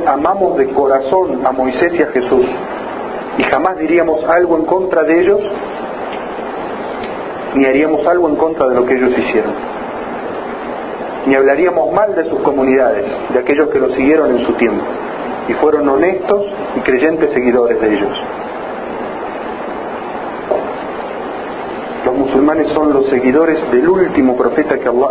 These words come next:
Azza wa Jalla envió a la humanidad. Esa cadena de profetas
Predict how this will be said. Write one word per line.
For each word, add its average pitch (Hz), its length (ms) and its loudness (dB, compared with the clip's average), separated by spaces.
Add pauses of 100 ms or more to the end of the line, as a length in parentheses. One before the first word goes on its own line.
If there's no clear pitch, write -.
Azza 123 120 2
wa 120 60 4
Jalla 135 200 4
envió 120 320 4
a - 20 4
la 120 120 4
humanidad. 110 420 2 (2000)
Esa 135 240 2
cadena 160 460 2
de 143 100 2
profetas 170 520 2